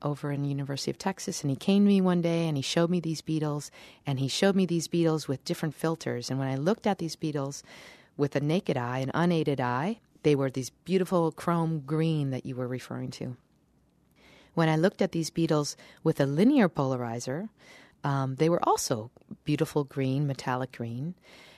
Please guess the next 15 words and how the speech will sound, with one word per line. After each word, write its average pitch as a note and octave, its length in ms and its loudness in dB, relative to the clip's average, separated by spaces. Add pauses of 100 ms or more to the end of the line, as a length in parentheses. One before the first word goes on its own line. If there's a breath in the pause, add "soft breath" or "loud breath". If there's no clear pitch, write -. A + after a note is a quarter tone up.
(100)
When D#3+ 160 6
I D#3 80 6
looked F#3+ 340 2
at F#3 140 0
these E3 180 -4
beetles C#3+ 460 -2
with C#3+ 260 0
a C3 240 2
right B2+ 480 0
circular D#3 540 0
polarizing C#3+ 640 2
filter, C3+ 560 -6 (180)
they C3+ 220 -2
were B2 300 -6 (260)
green. C3 460 -4